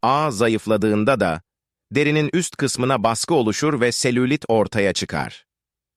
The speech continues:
Derinin incelmesi, deri altında sıvı ve kas kaybı, genişlemiş yağ hücreleri ve benzeri negatif durumlar portakal kabuğu görüntüsünü oluşturur.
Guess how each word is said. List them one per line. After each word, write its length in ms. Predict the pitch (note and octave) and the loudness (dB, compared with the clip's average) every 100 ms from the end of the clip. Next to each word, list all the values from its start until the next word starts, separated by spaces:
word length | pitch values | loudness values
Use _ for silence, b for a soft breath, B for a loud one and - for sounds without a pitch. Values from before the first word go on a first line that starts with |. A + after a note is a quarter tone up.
| - | -10
Derinin 440 | - C3 D3+ E3+ F3+ | -2 0 2 0 0
incelmesi, 840 | C3 B2 A2+ A2+ G#2 F#2 - A#2+ - _ | 0 0 2 0 0 -2 -4 -6 -8 _
deri 260 | F2+ A#2+ D3 | -2 0 0
altında 600 | C#3 B2 A#2+ A2+ A#2 B2+ | 0 -2 -2 0 0 -2
sıvı 440 | - - B2 A#2+ C3+ | -4 -2 0 2 2
ve 120 | A2 | 0
kas 320 | - C3+ B2+ | 0 -2 -2
kaybı, 460 | - E2+ D#2 D#2+ G#2+ _ _ F2+ | -2 -2 -2 -4 -4 _ _ -2
genişlemiş 680 | C3 C#3 - C3+ D3+ - | 0 0 0 -2 -2 -2
yağ 260 | G#2 C3 D3 | 0 2 0
hücreleri 640 | G#2+ F2+ F#2+ E2+ E2 A#2+ - _ G#2 | -2 -2 0 0 -2 -4 -6 _ -2
ve 180 | A#2+ | 2
benzeri 480 | B2+ C3 A2+ C3+ D3+ | 2 0 0 0 0
negatif 460 | C#3 C3+ B2 A#2+ - | 0 0 -2 -2 -2
durumlar 500 | G#2 G2 G2 A#2+ C#3 b b | 0 2 2 0 -2 b b
portakal 500 | - A#2 B2 D#3 D#3 | 0 2 0 0 -2
kabuğu 420 | - G#2+ F#2 G2 | 0 0 2 0
görüntüsünü 560 | F#2 F#2+ F2+ F2 - F#2 | 2 0 -2 -4 -4 -2
oluşturur. 640 | D#2 D2+ - D#2+ B1+ - | -2 -4 -6 -8 -8 -14